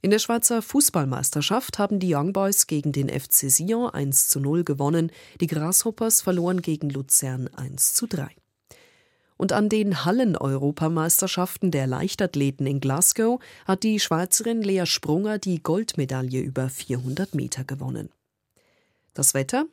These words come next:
heute immer wieder sonnig, bis zum Nachmittag Wolkenfelder bei dreizehn bis siebzehn Grad.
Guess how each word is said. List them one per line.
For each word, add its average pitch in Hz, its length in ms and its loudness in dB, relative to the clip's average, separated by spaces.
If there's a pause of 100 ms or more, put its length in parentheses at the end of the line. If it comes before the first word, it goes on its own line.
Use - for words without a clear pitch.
heute 147 240 2
immer 139 260 0
wieder 131 240 0
sonnig, 226 520 0
bis 226 200 0
zum 208 200 2
Nachmittag 196 600 -2
Wolkenfelder 135 800 -2 (280)
bei 135 280 -2
dreizehn 127 640 0
bis 131 220 2
siebzehn 202 420 -2
Grad. - 420 -12